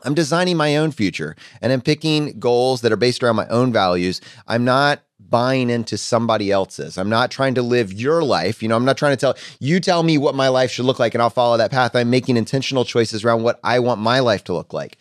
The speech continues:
Andrew Luck did this, and he did this in a much more difficult situation than many of us, a much higher profile situation. How much easier should it be for us to, first of all, in the background,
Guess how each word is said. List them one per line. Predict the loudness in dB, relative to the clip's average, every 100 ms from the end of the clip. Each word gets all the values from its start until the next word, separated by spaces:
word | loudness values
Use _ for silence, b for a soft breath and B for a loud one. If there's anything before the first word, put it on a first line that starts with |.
| B B B -2
Andrew | 0
Luck | 0 -2 0
did | 0 0
this, | -2 -6 -10 -14 b b
and | 0
he | 2
did | 0 0
this | 0 -2 -6 -2
in |
a | 0
much | 2 0 -2
more | 0
difficult | 0 0 -2 -2
situation | -2 0 0 2
than | 0 2 2
many | 2 2
of | 0
us, | -2 -2
a |
much | 0 0 -2
higher | -2 0 2 2
profile | 0 -2 2 0 0
situation. | -6 -2 0 0 -2 -8 B B B
How | -2
much | 0 0 -2 -6
easier | 0 0 2 2 0
should | 0 -2
it | 0
be | 0 0 -2 b b _
for | 0 0 2
us | 0 0 -2
to, | -2 0
first | 0 -2 0
of |
all, | 2 2 0 -8 _
in | -2 2
the | 2
background, | 2 0 2 2 2 0